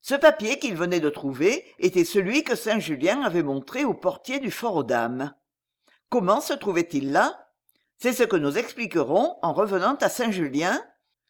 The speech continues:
avec lequel nous n'en avons pas encore fini, tout mourant qu'il soit. Lorsque Concini se fut éloigné, un homme qui les suivait depuis la rue d'Orléans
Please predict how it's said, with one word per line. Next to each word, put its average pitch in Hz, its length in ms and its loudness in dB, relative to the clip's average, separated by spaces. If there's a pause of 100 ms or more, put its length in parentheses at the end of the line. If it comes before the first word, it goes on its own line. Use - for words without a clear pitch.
avec 196 300 0
lequel 226 400 2
nous 277 100 -2
n'en 170 180 0
avons 143 260 0
pas 285 220 2
encore 220 320 0
fini, 156 540 -4
tout 302 160 2
mourant 226 380 4
qu'il 180 200 -8
soit. 131 480 -4 (1000)
Lorsque 277 380 2
Concini 214 580 0
se 202 120 -2
fut 170 220 -8
éloigné, 165 760 0 (240)
un 220 180 6
homme 214 320 0
qui 208 120 -6
les 170 100 2
suivait 214 340 -4
depuis 175 280 -2
la 147 100 2
rue 240 160 -6
d'Orléans 160 580 0